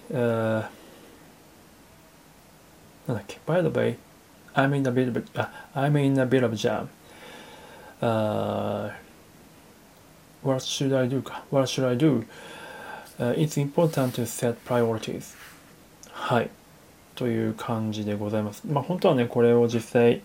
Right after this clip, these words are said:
聞き取ってもらえるかを、まあ、Siriとかに聞いてもらってっていうのをやってみたいと思うんですが、まあ、この後ちょっとやってみたいと思います。はい。という感じで、えーっと、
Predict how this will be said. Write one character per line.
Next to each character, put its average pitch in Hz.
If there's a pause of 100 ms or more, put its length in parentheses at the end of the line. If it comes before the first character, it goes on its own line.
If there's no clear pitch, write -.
(200)
聞 -
き -
取 156
っ 151
て 135
も 120
ら 123
え -
る 131
か 113
を、 98 (120)
ま 117
あ、 -
Siri 131
と 117
か 107
に 104
聞 -
い 117
て -
も 117
ら 113
っ -
て -
っ -
て 117
い -
う 107
の -
を -
や 104
っ -
て 104
み 107
た 107
い 104
と 107
思 107
う -
ん -
で -
す -
が、 -
ま 147
あ、 -
こ 147
の 151
後 147
ち -
ょ 120
っ 120
と 113
や 107
っ -
て -
み 113
た 110
い 107
と 107
思 113
い 117
ま 120
す。 - (1300)
は 147
い。 143
と 147
い 151
う -
感 143
じ 131
で、 131 (120)
え 117
ー -
っ - (120)
と、 110